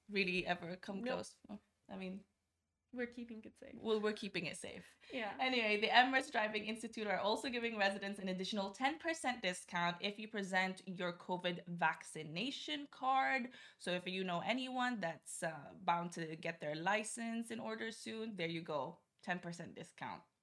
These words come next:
Speaker 1: I mean, hi, I wish I had this during the time when I was trying to apply for my license. Are you kidding me? Hala Taxi, which we all know, I used it getting here. You can, you know, you usually book it through the Careem app, or you see them. They're the ones that have kinda, like, the blue signature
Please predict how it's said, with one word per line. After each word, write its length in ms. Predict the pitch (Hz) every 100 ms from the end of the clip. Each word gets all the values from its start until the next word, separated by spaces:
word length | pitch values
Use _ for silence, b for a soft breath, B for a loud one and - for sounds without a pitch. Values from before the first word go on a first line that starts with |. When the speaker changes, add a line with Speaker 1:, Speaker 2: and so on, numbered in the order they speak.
| _ _ _ _ _ _ _ _ -
Speaker 1:
I 60 | 175
mean, 180 | 165
hi, 240 | 165 165 127 151
I 40 |
wish 200 | 151 175
I 80 | 151
had 260 | - 101 -
this 160 | 120 -
during 220 | 143 131
the 80 | 139
time 280 | 156 120
when 120 | 127 123
I 100 | 123
was 120 | -
trying 160 | 160 -
to 60 |
apply 260 | - - -
for 80 | -
my 140 | - - -
license. 340 | - 190 170
Are 40 |
you 80 | 165
kidding 260 | - 147 139
me? 180 | 180 214 B B B -
Hala 240 | 269 294 294
Taxi, 600 | 226 214 - 208 190 214
which 280 | 190 180 202
we 120 | 180
all 200 | 185 190
know, 380 | 185 190 185 180
I 140 | 165 180
used 400 | 180 180 175 175
it 180 | 175
getting 320 | - 170 165 170
here. 540 | 165 165 165 165 170
You 120 | 175
can, 240 | 160 170 160 165
you 80 |
know, 80 | 170
you 200 | 165 170 -
usually 380 | 165 175 170 165
book 200 | 165 170
it 120 | -
through 140 | 160
the 140 | 156 180
Careem 300 | 165 185 185
app, 220 | 175 -
or 80 | 156
you 80 | 151
see 240 | - 170
them. 180 | 175 170
They're 220 | 160 165
the 40 | 160
ones 180 | 165
that 120 | - 165
have 260 | 165 -
kinda, 160 | 170 165
like, 200 | 156 175
the 80 | 165
blue 400 | 175 165 170 165
signature 680 | - 160 165 - 160 170